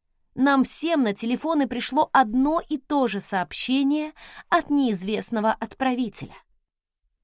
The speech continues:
Если ты расскажешь хоть кому-то о том,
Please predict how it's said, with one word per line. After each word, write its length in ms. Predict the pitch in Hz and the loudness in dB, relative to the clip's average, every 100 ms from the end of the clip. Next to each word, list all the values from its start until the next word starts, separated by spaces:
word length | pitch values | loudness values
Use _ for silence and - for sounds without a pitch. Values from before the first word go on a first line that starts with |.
| _ _ - | _ _ -4
Если 480 | 240 262 254 233 | 2 2 2 -2
ты 180 | 208 226 | 0 0
расскажешь 680 | 220 208 - 247 247 190 - | 0 0 -2 0 0 0 -10
хоть 260 | - 202 - | -6 -6 -2
кому-то 520 | 202 202 269 269 156 | 0 2 0 0 -2
о 120 | - 170 | -2 -6
том, 520 | _ 262 269 156 | _ -2 -2 -4